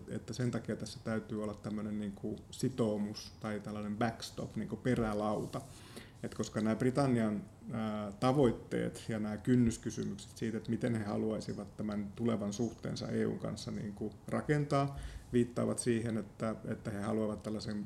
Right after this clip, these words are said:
syvällisen kauppasopimuksen, mutta yhtä kaikki he haluavat sitten lähteä tästä E U:n tulliliitosta ja näistä sisämarkkinoista.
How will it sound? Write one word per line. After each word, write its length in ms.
syvällisen 560
kauppasopimuksen, 1000
mutta 280
yhtä 220
kaikki 400
he 40
haluavat 420
sitten 340
lähteä 380
tästä 360
E 140
U:n 140
tulliliitosta 840
ja 80
näistä 380
sisämarkkinoista. 1120